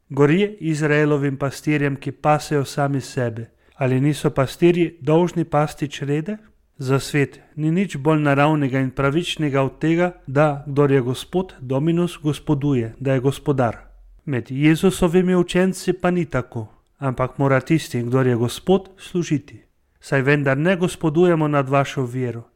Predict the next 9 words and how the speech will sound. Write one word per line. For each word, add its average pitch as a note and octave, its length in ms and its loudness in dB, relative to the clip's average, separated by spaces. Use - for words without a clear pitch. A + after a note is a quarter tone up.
Nasprotno, D#3 640 -2
sodelavci F3+ 720 2
pri D#3+ 180 -2
vašem D#3 380 -2
veselju C#3+ 540 -2
smo," - 360 -16
piše D3 280 -4
sveti D3 340 -4
Pavel. A2+ 420 -4